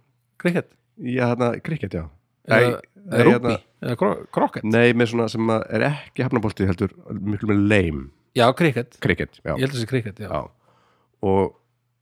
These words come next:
Speaker 2: og sko
Speaker 1: Krok-, hvað er krokket? Já, já,
Speaker 2: Það
Speaker 1: ok.
Speaker 2: er eitthvað, er það matur? Nei.
Speaker 1: <laughs>
Speaker 2: Eh, já, þannig að, og það var svona lítill staður inn af honum.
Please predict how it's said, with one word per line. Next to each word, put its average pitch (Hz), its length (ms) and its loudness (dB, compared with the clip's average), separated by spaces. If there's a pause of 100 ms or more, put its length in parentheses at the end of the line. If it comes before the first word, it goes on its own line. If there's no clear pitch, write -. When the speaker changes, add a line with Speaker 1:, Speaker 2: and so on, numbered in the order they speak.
(140)
Speaker 2:
og 107 100 -6
sko - 140 -2
Speaker 1:
Krok-, 208 260 4
hvað 175 120 -2
er 170 40 -6
krokket? - 560 -10 (100)
Já, 117 140 -8
já, 123 160 -2
Speaker 2:
Það 139 80 2
Speaker 1:
ok. 143 120 -2
Speaker 2:
er 113 200 -2
eitthvað, 98 260 -6 (220)
er - 80 -10
það 95 120 -4
matur? 127 520 -8 (180)
Nei. 98 160 -4 (160)
Speaker 1:
<laughs> - 1000 -2
Speaker 2:
Eh, 95 180 2 (1040)
já, 127 220 6
þannig 98 200 4
að, 104 60 0
og 98 140 -4
það 117 140 4
var 123 80 2
svona 117 200 -2
lítill 120 280 -6
staður 131 520 -2
inn 175 340 0
af 117 100 0
honum. 107 380 0